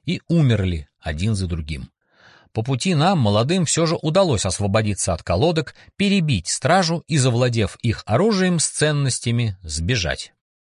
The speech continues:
Странствия привели нас в портовый городок, где в тот момент находилось торговое судно.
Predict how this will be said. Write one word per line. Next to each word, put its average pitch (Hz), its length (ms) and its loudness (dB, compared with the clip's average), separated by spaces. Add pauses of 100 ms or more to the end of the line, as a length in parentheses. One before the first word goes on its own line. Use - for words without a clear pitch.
(520)
Странствия 180 600 0
привели 175 420 2
нас 156 220 2
в - 80 -10
портовый 135 480 2
городок, 95 560 0
где 90 240 -4
в - 80 -12
тот - 180 -4
момент 104 400 0
находилось 117 580 0
торговое 87 580 -2
судно. 67 560 -6